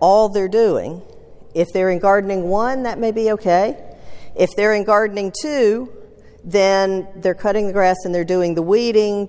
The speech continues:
because they're preparing it for the vegetable garden. So they need to be, at some point, um, planting vegetables, not just cutting grass. Okay, does that, is everybody following me, what I'm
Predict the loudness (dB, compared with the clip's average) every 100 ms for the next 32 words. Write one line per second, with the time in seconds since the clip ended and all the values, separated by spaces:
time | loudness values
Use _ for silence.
0 | -6 -2 0 -2 -2 -6 -4 -8 -6 -2
1 | 2 2 2 0 0 0 -2 -6 -16 -18
2 | -16 -16 -14 -10 -10 -4 0 2 2 2
3 | 0 -4 -6 -6 -8 -10 -16 -20 -12 -2
4 | 0 0 0 -2 -2 -4 -2 -2 0 0
5 | 0 -2 -2 -2 -2 0 -2 -4 -10 -10
6 | -8 4 4 4 -2 -16 -16 -2 -2 -2
7 | -2 0 0 0 -2 0 0 0 -4 -4
8 | -4 -4 -6 -2 0 -2 -2 -4 -2 -2
9 | -2 0 0 0 -2 -8 -10 -12 -12 -6
10 | -6 -4 -4 -2 -2 -4 -10 -2 2 2
11 | -2 -10 -6 0 2 4 4 2 0 -2
12 | -4 -4 -4 -6 -8 -10 -8 -8 -8